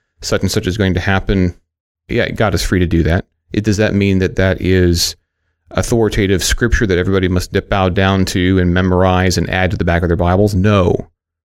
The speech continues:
Uh, why not? Because in the New Testament itself, we read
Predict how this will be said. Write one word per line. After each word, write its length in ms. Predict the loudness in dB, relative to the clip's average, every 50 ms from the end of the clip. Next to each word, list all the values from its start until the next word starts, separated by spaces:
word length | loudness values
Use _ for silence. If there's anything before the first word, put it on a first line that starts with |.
| _ _ _ _ _ _ _ _ _ -4 -2
Uh, 80 | 0 2
why 260 | 2 2 2 0 0
not? 480 | 0 0 0 -2 -4 -6 -10 -12 -14 -16 -20 _ _ _ _ _ _ _ _ _ _ _ _
Because 560 | -6 -4 -2 0 2 2 2 2 0 -4 -8 -10 _ _ _ _ _ _ _ _ _ -2
in 220 | 0 2 2 2
the 60 | 2
New 120 | 2 0 0
Testament 460 | 0 0 0 0 0 0 0 0 0
itself, 640 | 0 -2 -2 -2 0 0 0 0 0 -2 -2 -6 -8 -6
we 180 | -2 -2 0 2
read 320 | 2 2 0 0 -4 -6